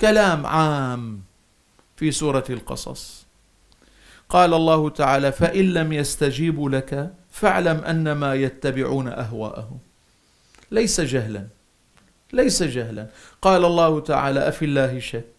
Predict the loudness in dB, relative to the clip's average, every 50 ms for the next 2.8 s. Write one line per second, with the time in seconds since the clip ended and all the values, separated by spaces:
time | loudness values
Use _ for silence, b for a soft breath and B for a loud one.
0 | _ b b b b b b b b b 2 4 6 6 6 4 4 4 4 2
1 | 2 0 -2 -2 0 0 2 2 2 4 4 4 4 6 6 4 4 4 2 2
2 | 2 2 0 0 0 0 0 2 4 4 4 4 2 0 -6